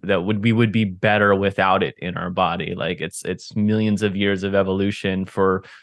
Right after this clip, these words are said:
all the things that we have, and our body probably has some purpose. So to start stripping things away doesn't, <laughs> doesn't really,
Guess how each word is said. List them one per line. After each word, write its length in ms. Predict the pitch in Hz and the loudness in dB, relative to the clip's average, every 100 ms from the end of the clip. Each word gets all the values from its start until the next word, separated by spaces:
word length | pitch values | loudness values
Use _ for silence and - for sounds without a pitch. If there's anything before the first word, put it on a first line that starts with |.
| - | -2
all 160 | 101 | 0
the 120 | 98 95 | 2 0
things 200 | 101 92 | -4 -4
that 120 | 76 | -4
we 100 | 92 | -2
have, 260 | 101 95 | 0 0
and 80 | 90 | 0
our 60 | 90 | 0
body 260 | 95 98 | 2 2
probably 460 | 101 139 156 165 135 | 0 0 0 0 -2
has 240 | 127 113 | 0 -2
some 560 | - - 131 135 139 135 - - _ | -4 0 2 4 4 2 -2 -20 _
purpose. 480 | - 107 101 90 80 | 0 2 2 0 -2
So 120 | 98 | 0
to 80 | 98 | 0
start 280 | - 104 82 | 2 0 0
stripping 600 | - - 120 120 120 113 | -6 -2 0 2 0 0
things 280 | 117 110 101 | 0 0 2
away 340 | 101 104 101 | 4 6 4
doesn't, 340 | 98 98 - 147 - 208 - | 2 0 4 4 4 0 -4
<laughs> 280 | - 151 | -14 -8
doesn't 240 | 139 180 220 | -2 0 2
really, 380 | 196 170 127 | 4 4 0